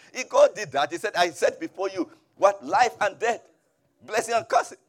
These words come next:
So you choose." He said, "Choose life," but people choose death.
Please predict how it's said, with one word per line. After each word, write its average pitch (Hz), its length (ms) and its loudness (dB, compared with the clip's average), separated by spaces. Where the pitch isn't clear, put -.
So 202 160 -4
you 226 120 -12
choose." 254 440 -8
He 170 80 -4
said, 226 240 0
"Choose 262 220 -4
life," 190 260 4
but 185 240 4
people 240 220 -12
choose 226 240 -8
death. - 320 0